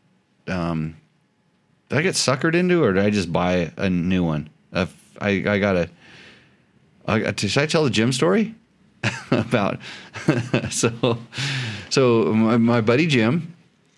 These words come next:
who, uh, is one of my, uh, coaches at the school, um, I wanna just say Jim is not a motorcycle guy. Not like, he's not a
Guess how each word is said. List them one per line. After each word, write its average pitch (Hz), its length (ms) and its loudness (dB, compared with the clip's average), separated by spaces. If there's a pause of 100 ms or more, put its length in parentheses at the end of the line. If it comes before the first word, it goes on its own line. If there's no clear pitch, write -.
(240)
who, 101 360 4
uh, 92 220 2
is 90 200 -2
one 101 160 2
of 101 60 2
my, 92 420 2
uh, 87 200 0
coaches 107 420 2
at 107 140 -2
the 95 160 2
school, 110 500 2 (540)
um, 90 520 0 (540)
I 123 100 0
wanna 185 200 0
just 143 200 0
say 123 140 4
Jim 117 340 2
is 92 360 0
not 101 680 0
a 101 140 2
motorcycle 95 720 0
guy. 78 320 -6 (320)
Not 107 400 0
like, 98 240 -2 (140)
he's 104 160 0
not 123 200 2
a 90 140 -2